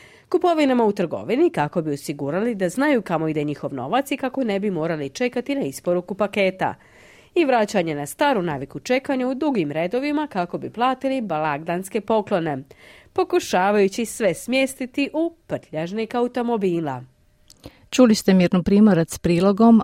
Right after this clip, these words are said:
Speaker 2: Aleksa Nifantisa. Iako ste božićne poklone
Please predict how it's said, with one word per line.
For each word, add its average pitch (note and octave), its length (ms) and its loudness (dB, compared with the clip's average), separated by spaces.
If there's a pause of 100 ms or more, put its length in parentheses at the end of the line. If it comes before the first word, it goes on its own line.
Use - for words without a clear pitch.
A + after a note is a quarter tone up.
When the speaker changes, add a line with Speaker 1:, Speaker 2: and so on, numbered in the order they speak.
Speaker 2:
Aleksa E3 580 0
Nifantisa. F3+ 880 0 (320)
Iako A#3+ 340 6
ste - 180 2
božićne F3 420 2
poklone D#3+ 840 2